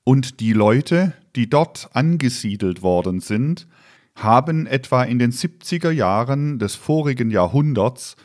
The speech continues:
dort gearbeitet. Deren Kinder arbeiten jetzt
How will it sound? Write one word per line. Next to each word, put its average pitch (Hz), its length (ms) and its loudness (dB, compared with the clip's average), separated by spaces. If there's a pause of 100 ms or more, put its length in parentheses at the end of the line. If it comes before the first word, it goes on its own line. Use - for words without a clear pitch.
(240)
dort 110 440 0 (120)
gearbeitet. 85 880 -4 (960)
Deren 98 400 -2
Kinder 151 580 0
arbeiten 120 720 0
jetzt - 720 -4